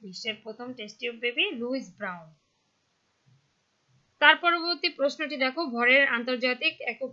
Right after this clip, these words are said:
কি? ভরের আন্তর্জাতিক একক হচ্ছে কিলোগ্রাম। সর্বশেষ প্রশ্ন আজকের লেকচারের সর্বশেষ প্রশ্ন হচ্ছে, ইসলামের ত্রাণকর্তা কাকে বলা হয়? আমরা জানি, তাই না? এটা ইসলামের ত্রাণকর্তা বলা হয় হযরত আবু বকর রাদিয়াল্লাহু তাআলাকে।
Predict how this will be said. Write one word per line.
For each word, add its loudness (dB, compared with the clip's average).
কি? 0
ভরের -2
আন্তর্জাতিক -6
একক -8
হচ্ছে -8
কিলোগ্রাম। -6
সর্বশেষ 0
প্রশ্ন -4
আজকের -6
লেকচারের -6
সর্বশেষ -4
প্রশ্ন -12
হচ্ছে, -12
ইসলামের -2
ত্রাণকর্তা 2
কাকে -2
বলা -6
হয়? -14
আমরা -2
জানি, 6
তাই -2
না? 6
এটা 4
ইসলামের -8
ত্রাণকর্তা -8
বলা -6
হয় 0
হযরত -6
আবু -10
বকর -2
রাদিয়াল্লাহু -6
তাআলাকে। -18